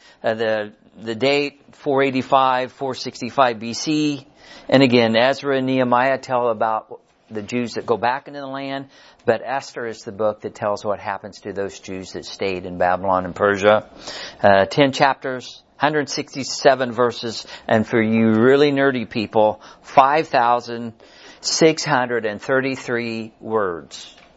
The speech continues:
Okay. I don't know why you need to know that, but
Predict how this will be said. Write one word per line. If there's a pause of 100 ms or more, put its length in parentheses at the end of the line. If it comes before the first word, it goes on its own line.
(460)
Okay. (1120)
I
don't
know
why
you
need
to
know
that,
but